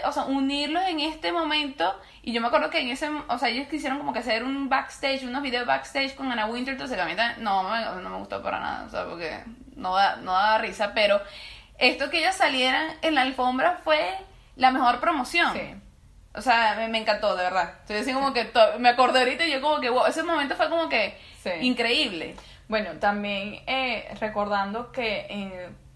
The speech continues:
Speaker 2: muchas series también que han sido de comedia, eh, de repente que no tomen tanto como, de repente sea como respetable en el mundo de la comedia,
Speaker 1: Sí, sí,
Speaker 2: sino
Speaker 1: sí.
Speaker 2: no nada más como series de comedia para el público,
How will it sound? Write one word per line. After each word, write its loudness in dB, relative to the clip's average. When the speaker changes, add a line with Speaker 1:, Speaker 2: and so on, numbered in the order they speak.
Speaker 2:
muchas -4
series -4
también -8
que -6
han -4
sido -4
de -4
comedia, -6
eh, -16
de 4
repente 0
que -2
no 0
tomen -2
tanto 0
como, -4
de -4
repente -4
sea 2
como 0
respetable 2
en 2
el -4
mundo 2
de 4
la -8
comedia, 0
Speaker 1:
Sí, -4
sí, -2
Speaker 2:
sino 0
Speaker 1:
sí. -6
Speaker 2:
no 2
nada 4
más 0
como -4
series 0
de 0
comedia 0
para 4
el -6
público, -2